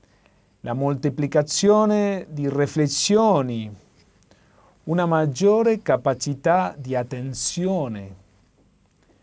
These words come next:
capacità di previsione, eccetera. La via di uscita della povertà è quindi il risultato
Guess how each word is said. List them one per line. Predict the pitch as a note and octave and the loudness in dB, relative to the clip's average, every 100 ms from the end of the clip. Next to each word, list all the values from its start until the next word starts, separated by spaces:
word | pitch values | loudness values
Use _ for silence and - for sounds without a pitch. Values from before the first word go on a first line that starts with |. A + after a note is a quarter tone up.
| _ _ | _ _
capacità | - B2+ B2+ B2 C#3 - D#3 | -6 -2 -2 -2 -4 -2 0
di | D#3 D#3 | 0 -6
previsione, | - - A3+ A#3 F3+ F3 - - E3+ D3+ C#3 C3 C3+ - _ _ | -6 2 4 4 4 -2 -4 -2 2 2 2 -6 -10 -16 _ _
eccetera. | D3+ D3+ G2+ E2+ F#2 E2+ _ _ _ _ _ _ _ _ _ _ _ _ | -12 -10 -12 -14 -18 -20 _ _ _ _ _ _ _ _ _ _ _ _
La | - E3+ | 0 2
via | A#3+ C#4 | 4 4
di | G#3 | 4
uscita | F3 - - A3+ C#3+ - A2 G#2+ | 2 0 -2 0 -2 -4 -6 -4
della | A2 A2 | -6 -6
povertà | C3 B2+ B2+ B2 F#3+ F3 - | -4 -4 -4 0 0 0 -6
è | C#3 C#3 | -10 -4
quindi | G3 G3+ G3 F#3 E3+ E3 - | 0 2 2 0 -2 -6 -6
il | C#3 | -6
risultato | C3+ D3 D3+ E3 E3 D3+ G3+ G3 F#3 F3+ F#3+ | -4 -4 -2 -4 -4 2 2 2 -2 -2 -4